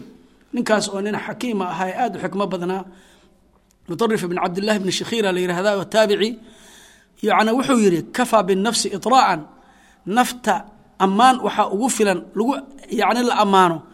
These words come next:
"An tadummaha cala al-, itraa'an", yacni, ammaan ku xadgudbiddeed waaye. Yacni, waxaa, al-mubaalagatu fi lmadxi baa la yidhaahdaa, itraa'. Naftiisa inuu ku xadgudbo nafta waxaa ugu filan, buu yidhi,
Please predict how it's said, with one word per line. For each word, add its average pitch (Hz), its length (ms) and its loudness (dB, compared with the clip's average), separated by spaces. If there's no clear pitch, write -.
"An 233 200 2
tadummaha 208 640 0
cala 190 200 0
al-, 175 120 -4
itraa'an", 226 560 4
yacni, 214 260 0
ammaan 233 300 -2
ku 233 80 -8
xadgudbiddeed 226 720 0
waaye. 147 280 -6
Yacni, 214 280 -2
waxaa, 214 300 -2
al-mubaalagatu 240 560 0
fi 190 80 -4
lmadxi 262 300 -2
baa 208 140 2
la 185 60 0
yidhaahdaa, 151 340 -4
itraa'. 202 320 2
Naftiisa 254 460 2
inuu 254 180 -2
ku - 120 -2
xadgudbo 220 480 -2
nafta 254 260 -2
waxaa 214 260 -2
ugu 247 180 0
filan, 254 280 0
buu 226 120 4
yidhi, 156 200 0